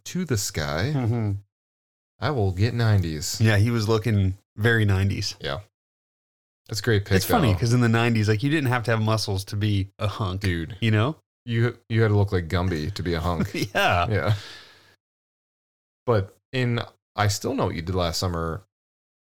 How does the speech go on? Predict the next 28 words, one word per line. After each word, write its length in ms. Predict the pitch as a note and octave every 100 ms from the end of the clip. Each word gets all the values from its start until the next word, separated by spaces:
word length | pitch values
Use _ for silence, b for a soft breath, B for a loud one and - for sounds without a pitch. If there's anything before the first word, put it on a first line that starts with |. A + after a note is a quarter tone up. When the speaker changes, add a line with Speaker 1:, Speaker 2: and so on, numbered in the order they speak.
| _
Speaker 1:
they 240 | G#2+ A2 G#2
do, 440 | F#2+ A2 A2+ A2
uh, 100 | A2 G2+ -
again, 600 | G#2+ G2+ A2+ G#2 G2+ F#2+ _ -
this 200 | F#3+ -
mo-, 120 | E3 -
I 80 | B2
feel 160 | E3+
like 100 | D#3+
this, 240 | A2+ G2+ - _
both 180 | A2 G#2
these 180 | G#2 F#2
films 440 | - E2+ E2 - - _ _ _ -
use 460 | G2+ G2 F2+ - _ _ _ _ -
time 420 | A#2 G#2 F#2+ G#2
and 420 | G2 F#2 E2 G2
physical 340 | G2+ G2 G2 F#2+
separation 640 | G2 F2 E2 - F2 F2+ _ _ _ F#2
as 100 | F2
a, 180 | E2 - _ _ -
as 100 | D#2+
a 80 | F2
good 400 | - F2 E2 - -
device 340 | F#2+ E2 D#2+ -
to, 200 | D#2+ - _ _ -
to 100 | F2+
develop 400 | E2 D#2+ D2+ D2+
plot. 380 | - C#2+ F2+